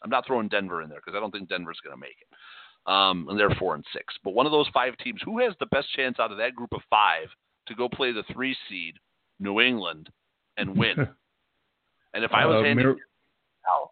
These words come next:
Speaker 1: I'm taking the Colts.
Speaker 2: Mariota banged up his arm again, so that looks like Blaine Gabbert for a while. So you can take Tennessee out of there, too. That's not gonna happen.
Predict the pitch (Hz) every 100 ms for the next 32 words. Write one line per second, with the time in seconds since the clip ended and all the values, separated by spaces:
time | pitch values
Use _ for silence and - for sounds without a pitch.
0 | - 185 226 139 165 185 240 294 - -
1 | - _ _ _ _ _ _ _ _ _
2 | _ _ _ _ _ _ _ _ _ _
3 | - 117 113 117 117 107 110 113 110 104
4 | 110 98 98 110 107 95 98 98 98 98
5 | 104 95 101 104 104 98 104 101 98 101
6 | 104 101 101 - 101 98 98 95 95 107
7 | 98 104 110 92 98 - 117 101 92 87
8 | 82 - 110 87 98 87 82 - 90 -
9 | 104